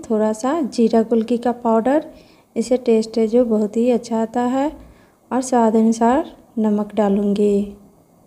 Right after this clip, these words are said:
थोड़ा थोड़ा पानी डालकर बिल्कुल इसे गाढ़ा घोल ready कर लेती हूँ। तो ये देखिए friends, बिल्कुल इस तरह का घोल ready करना है। और यहाँ पर मैंने पानी रखा है, पानी के ऊपर मैंने इस तरह का एक जाली डाला है।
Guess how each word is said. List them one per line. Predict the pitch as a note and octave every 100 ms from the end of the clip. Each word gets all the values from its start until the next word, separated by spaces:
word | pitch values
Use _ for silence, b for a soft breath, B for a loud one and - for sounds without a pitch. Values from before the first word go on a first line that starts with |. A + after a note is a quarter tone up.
| _ b b b -
थोड़ा | B3 C4
थोड़ा | C#4 C4 B3+
पानी | B3 A3 A#3
डालकर | A3+ A3+ A3 A#3
बिल्कुल | G3+ G#3 A#3
इसे | A3+ A#3+ C4+
गाढ़ा | A3+ G#3 G3+ G#3+
घोल | G3 G#3 A#3 D4 - A3
ready | G#3 A3+
कर | A3+ A#3+
लेती | A#3+ A#3+ C4
हूँ। | B3+ C#4 E4+ B B B B _
तो | G#3+
ये | G#3+ A#3
देखिए | C4 C4 C#4
friends, | C4+ C#4 D#4 -
बिल्कुल | - G#3+ A3+
इस | A3+ A3+
तरह | A#3+ A#3
का | A#3 B3+
घोल | G#3+ A3 A3
ready | A3 G#3 A3+
करना | A#3 A#3+ A#3+ B3
है। | C4 D4 - - b b b b -
और | A3+
यहाँ | A#3 B3
पर | B3 C#4+
मैंने | C4+ A#3+ A#3
पानी | A3+ G#3 A3
रखा | A#3+ C4 C4
है, | C4+ D4
पानी | D4 A#3 G#3+ A#3
के | A#3+
ऊपर | A#3+ B3
मैंने | A3+ G#3+ G3+ G#3+
इस | A3 G#3+
तरह | A3 G#3+
का | A3
एक | A#3+ B3+ G#3
जाली | A#3 G3+ G#3
डाला | G3+ G3+ G3 G3
है। | G3+ G3+ G3+ G3